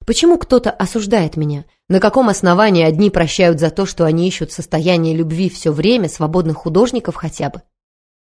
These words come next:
Он любит, муза, разлюбил, ушел. Пошел на другую музу, снова любит и ничего. Пишут в журналах, какой он замечательный, какой красавчик.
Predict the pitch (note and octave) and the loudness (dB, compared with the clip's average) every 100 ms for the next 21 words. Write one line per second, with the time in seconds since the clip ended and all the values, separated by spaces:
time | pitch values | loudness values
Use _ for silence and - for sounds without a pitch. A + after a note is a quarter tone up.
0 | _ F#3+ G#3 G#3 B3+ D#3+ - D3+ E3+ G3 | _ 2 4 6 4 0 -6 -2 0 0
1 | E3 E3 _ - F3+ F3+ G3 F#3 A#3+ - | -2 -12 _ -4 0 2 2 2 0 -2
2 | D#3+ - D#3 E3 _ _ _ _ _ _ | -8 -8 -10 -10 _ _ _ _ _ _
3 | _ G3+ F#3+ C#4 B3+ A#3 A3 A3+ D4 B3 | _ -2 0 4 4 4 4 4 6 6
4 | F#3 D#3 D3+ F#3 G3+ F#3+ F#3 F3 - D#3+ | 4 2 -2 0 2 4 2 0 -4 -2
5 | F#3+ F#3+ A#3 B3+ D#3 - - - - D4 | -2 -2 0 0 -2 -8 -20 -20 -2 0
6 | - A3 F#3 F3+ G#3 A#3 C4 G3 - F3+ | 0 -2 0 2 4 4 4 2 -2 0
7 | A3 F#3+ F3+ F3+ - A#3+ A#3 F#3+ G3 F#3+ | 2 4 4 2 2 -2 0 0 0 -4
8 | G#3+ G#3+ - G#3+ D#3+ - - - - | -4 -4 -4 -8 -8 -10 -14 -18 -20